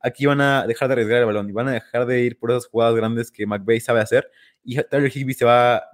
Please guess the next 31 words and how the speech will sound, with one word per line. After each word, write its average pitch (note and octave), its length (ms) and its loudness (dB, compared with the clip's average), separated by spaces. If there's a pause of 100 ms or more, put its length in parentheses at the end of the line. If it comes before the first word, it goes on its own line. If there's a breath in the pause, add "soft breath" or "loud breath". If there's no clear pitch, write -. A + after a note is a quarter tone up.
(140)
se C3 120 -6
va - 20 0
a B2+ 40 2
ver B2 200 -2
muy B2 260 -8
beneficiado A#2+ 460 -2
con G2+ 120 -12
todo A2 180 0
esto, G#2+ 260 -6 (320 soft breath)
eh, A2+ 500 6
con A#2+ 120 -2
las, G#2+ 160 -4
con A#2+ 140 -4
las A#2+ 120 2
rutas B2 220 -2
cortas. C3 800 2
Creo C3+ 120 -4
que C3 300 0
es A#2 180 -2
claramente B2 600 0
el, A2+ 140 -4
el A2 120 -6
tight A#2+ 140 2
end A#2 160 -2 (420 soft breath)
que A#2 140 -6
corre B2+ 160 0
rutas B2 240 -4
en B2 60 0
este A#2 160 -6
equipo. C#3 520 2
Eh, A2+ 440 2